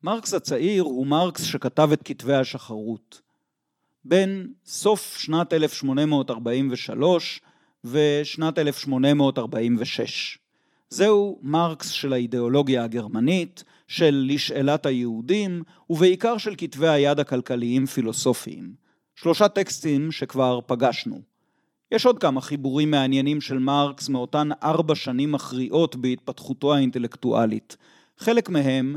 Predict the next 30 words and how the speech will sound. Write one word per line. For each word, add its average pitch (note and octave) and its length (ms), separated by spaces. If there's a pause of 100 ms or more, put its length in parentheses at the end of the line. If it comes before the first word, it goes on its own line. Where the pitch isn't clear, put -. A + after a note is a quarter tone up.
נפגוש D#3 460
בהמשך C#3 460
הדרך. A2+ 560 (800)
אחד C4 220
הדברים E3 360
המשותפים D3 680
לרוב B2+ 360
הטקסטים C3 480
של B2+ 160
מרקס B2+ 460
מאותן B2 400
שנים, B2 560 (720)
אם F#3+ 160
כי F#3 120
לא A#2 160
לכולם, B2+ 640 (520)
היא E3+ 300
העובדה D#3+ 540
שהם E3+ 280
יצאו D3 360
לאור D3 580
והתפרסמו C3 1080
רק D#3 240
אחרי D#3+ 440
מותו D3 360
של C3+ 180
מרקס, F#2+ 600 (360)
כלומר C3+ 500
שנים D3 440
רבות C#3+ 540